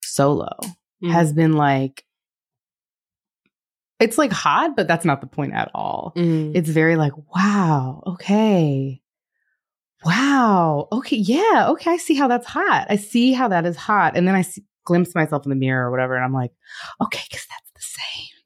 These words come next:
Speaker 1: That's hot. I got it. Yes, I'm connecting dots." And maybe this is just the way I learn stuff,
Speaker 2: Uh,
Speaker 1: but
Speaker 2: this is literally my obsession with Gabby Gregg, Gabby Fresh. <laughs> It's like, I've looked at this person since I was a teenager,
Speaker 1: Mm.
Speaker 2: looked at her body and been like, "Wow, that's like my body."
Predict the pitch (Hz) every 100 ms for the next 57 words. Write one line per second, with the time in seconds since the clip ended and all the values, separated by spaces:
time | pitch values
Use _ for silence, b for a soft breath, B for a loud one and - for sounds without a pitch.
0 | - 269 - - 381 480 466 302 - 240
1 | 233 349 453 403 170 - 226 196 180 175
2 | - 190 196 214 196 151 135 - 233 262
3 | 214 180 160 135 127 123 127 147 139 -
4 | - 220 226 226 220 165 185 233 254 247
5 | 196 175 214 214 202 185 180 170 160 170
6 | 170 175 160 151 - 156 160 160 - 156
7 | 165 165 156 - 160 160 165 - - 160
8 | 147 - - 139 156 151 139 139 - 156
9 | 170 170 170 170 180 175 160 - 156 -
10 | 143 143 143 - 143 143 143 - _ _
11 | _ _ _ - 196 190 135 117 123 127
12 | 175 165 147 B _ 165 175 185 185 170
13 | 165 160 147 160 151 147 143 143 135 -
14 | 131 240 196 220 226 220 208 - - 147